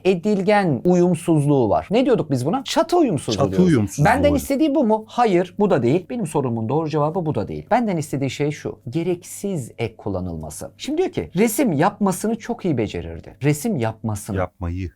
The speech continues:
Speaker 1: Harika bir cevap geldi Recep.
Speaker 2: Evet.
Speaker 1: Resim yapmasını dediğimde
Speaker 2: Yapmayın.
Speaker 1: gereksiz yere ek kullanmış oluyorum. İyelik ekine orada hiç ama hiç gerek yok.
Speaker 2: Yok.
Speaker 1: Zaten başkasından bahsederken resim, ben başkasından bahsetmiyorum ki. Ben kendimden bahsediyorum. Resim yapmayı ya da
Speaker 2: Diyor.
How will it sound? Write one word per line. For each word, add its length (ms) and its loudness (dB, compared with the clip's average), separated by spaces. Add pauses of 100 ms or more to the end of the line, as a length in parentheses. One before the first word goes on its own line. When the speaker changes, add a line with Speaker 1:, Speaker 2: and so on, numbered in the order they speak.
Speaker 1:
Harika 400 2
bir 60 2
cevap 300 2
geldi 260 4
Recep. 380 0
Speaker 2:
Evet. 260 -4
Speaker 1:
Resim 340 2
yapmasını 840 0
dediğimde 560 0
Speaker 2:
Yapmayın. 300 0
Speaker 1:
gereksiz 360 -2
yere 160 -2
ek 260 -4
kullanmış 600 -2
oluyorum. 380 -6
İyelik 400 0
ekine 420 -2
orada 320 0
hiç 380 -10
ama 220 -2
hiç 280 -10
gerek 360 -6
yok. 220 0
Speaker 2:
Yok. 240 2 (200)
Speaker 1:
Zaten 420 2
başkasından 600 0
bahsederken 680 0 (240)
resim, 540 -2
ben 160 -2
başkasından 440 0
bahsetmiyorum 560 -4
ki. 260 -8
Ben 260 2
kendimden 560 0
bahsediyorum. 400 2
Resim 300 0
yapmayı 760 0
ya 120 4
da 80 6
Speaker 2:
Diyor. 120 -2